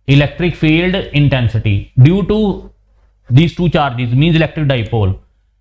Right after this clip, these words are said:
P पॉइंट पे निकालनी है। और ये P पॉइंट आपका इस सेंटर पॉइंट O से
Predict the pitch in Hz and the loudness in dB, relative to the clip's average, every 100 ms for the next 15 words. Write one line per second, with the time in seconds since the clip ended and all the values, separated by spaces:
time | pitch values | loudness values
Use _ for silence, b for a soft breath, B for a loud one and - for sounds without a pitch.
0 | - 165 165 170 160 160 147 123 110 104 | -2 0 2 -2 -4 -4 -2 0 0 0
1 | 95 95 _ _ _ _ _ _ _ _ | 0 -2 _ _ _ _ _ _ _ _
2 | _ _ _ _ _ _ _ 135 151 156 | _ _ _ _ _ _ _ 0 2 0
3 | 156 - 185 185 196 196 190 147 - 113 | -2 0 0 0 -2 -2 -2 -4 -4 -4
4 | 98 - - _ - 151 165 165 160 147 | -4 -8 -20 _ -2 -2 0 -4 -4 -6
5 | 180 180 185 185 190 185 - 151 147 151 | -2 -2 -2 -4 -4 -4 -2 0 0 0
6 | 123 | -2